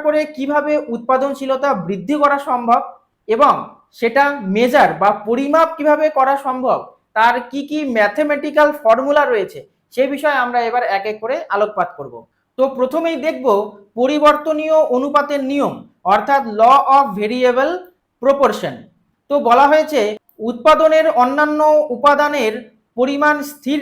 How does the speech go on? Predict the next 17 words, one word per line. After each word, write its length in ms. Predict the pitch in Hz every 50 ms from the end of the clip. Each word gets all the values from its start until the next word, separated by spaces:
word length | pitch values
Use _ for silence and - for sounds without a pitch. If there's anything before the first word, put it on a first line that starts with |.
| 277 294
রেখে 260 | 285 285 277 262 180 131 110 - _ _ _ _ _ _
কেবলমাত্র 540 | 226 247 254 294 294 285 294 294 294 294 285 294 294 294 208 226
একটি 260 | 226 - - _ 285 285 285
উপাদানের 500 | 269 226 277 277 277 285 277 277 285 277 247 -
পরিমাণ 320 | 254 262 269 269 277 277 277 262 226
যদি 240 | 208 240 240 247 269 262 -
ক্রমাগত 500 | 240 247 247 269 269 262 254 269 262 269 277 262 190 196
বাড়ানো 340 | - 202 226 240 240 254 247 220 190
হয়, 260 | 233 247 220 - - - - _ _ _ _ _ _ _ -
তাহলে 340 | 208 214 247 285 285 220 190 190 190 - _ _ _ - 226 247
ওই 100 | 277 311 302 302 -
পরিবর্তনীয় 800 | 285 285 311 320 302 302 302 285 254 320 302 302 302 302 311 302 302 - 254
উপাদানটির 600 | 214 269 277 277 294 294 294 285 285 302 302 294 269 202 175 165
বিভিন্ন 380 | 208 220 226 262 269 277 277 285 294 294 294 294 - - 208 208
এককের 420 | 202 - 285 277 285 294 285 285 269 240 214 214
মোট 240 | 226 262 294 311 311 - - 254
উৎপন্নের 600 | 262 - - _ - 294 294 285 285 294 294